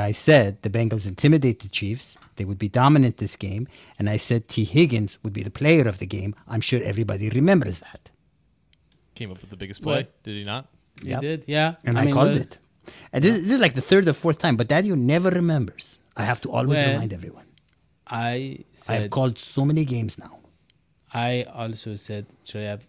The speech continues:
Speaker 3: Travis Kelce would not be a factor against us. I'm not intimidated by him.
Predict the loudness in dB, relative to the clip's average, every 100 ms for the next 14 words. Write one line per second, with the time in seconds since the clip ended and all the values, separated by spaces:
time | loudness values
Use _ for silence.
0 | -10 -8 -6 -6 -6 -8 -8 -10 -10 -14
1 | _ _ _ _ -12 -10 -12 -12 -14 -12
2 | -12 -16 -14 -14 -12 -14 -14 -14 -14 -16
3 | -18 _ -18 -16 -14 -14 -14 -14 -16 -14
4 | -12 -12 -12 -12 -12 -12 -12 -12 -14